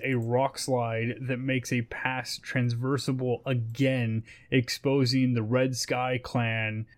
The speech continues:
to everything. But not even the Great Eye could even see the Woos, according to the website I was able to, fandom stuff that I was able to.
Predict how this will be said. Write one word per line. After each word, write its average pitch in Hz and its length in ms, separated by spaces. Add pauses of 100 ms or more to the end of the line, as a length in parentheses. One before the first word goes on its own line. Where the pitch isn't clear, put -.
(120)
to 123 340
everything. 120 460
But 120 160
not 131 380
even 147 400
the 127 100
Great 123 640
Eye 120 600 (160)
could 127 260
even 135 380
see 143 380
the 127 140
Woos, 107 600 (180)
according 117 500
to 107 460 (100)
the 107 300 (240)
website 113 440
I 110 80
was 107 160
able 107 200
to, 104 80
fandom 107 440
stuff 104 260
that 110 100
I 104 60
was 104 120
able 104 280
to. - 40